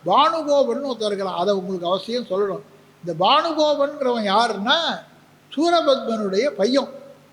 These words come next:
இந்த பானுகோபனை அழிப்பது ரொம்ப கடினம். அப்பதான் இவர் சொல்றாரு வீரவாகு, "நான் அழிக்கிறேன்." இந்த போரை வந்து ரொம்ப விளக்கமா சொல்ல முடியலைங்க, ஏன்னா பெரிய போர் இது வந்து, அது ஒரு நாள்லயும் சொல்லி ஆகணும். ஆகவே அதுவும் ஒன்றரை மணி நேரத்துல சொல்லணும்.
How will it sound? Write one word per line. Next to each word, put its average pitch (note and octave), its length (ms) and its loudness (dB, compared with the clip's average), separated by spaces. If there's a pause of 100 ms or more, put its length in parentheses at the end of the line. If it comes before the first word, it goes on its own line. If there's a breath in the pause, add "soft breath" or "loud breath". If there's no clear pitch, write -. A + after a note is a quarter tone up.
இந்த E3 180 -2
பானுகோபனை D#4+ 680 4
அழிப்பது D#4 500 4
ரொம்ப D4 300 2
கடினம். C4+ 460 0 (380)
அப்பதான் A3 340 2
இவர் C4 180 0
சொல்றாரு B3 460 0
வீரவாகு, B3 640 0 (360)
"நான் C#4 440 4
அழிக்கிறேன்." D#4 440 2
இந்த G3+ 120 -4
போரை D#4+ 340 4
வந்து D4 200 -2
ரொம்ப C#4+ 240 0
விளக்கமா D4+ 380 0
சொல்ல C#4 200 -2
முடியலைங்க, G3+ 460 -6 (260 loud breath)
ஏன்னா B3 140 0
பெரிய D#4 500 4
போர் D#4 200 2
இது C4+ 160 -2
வந்து, C4 160 0
அது C4+ 160 0
ஒரு C#4 160 0
நாள்லயும் D#4+ 460 -4
சொல்லி C4 220 -2
ஆகணும். G3+ 280 2 (320 loud breath)
ஆகவே B3 280 4
அதுவும் D4+ 400 2 (140)
ஒன்றரை C4+ 300 0
மணி G3 140 0
நேரத்துல C4+ 340 0
சொல்லணும். G#3 380 -2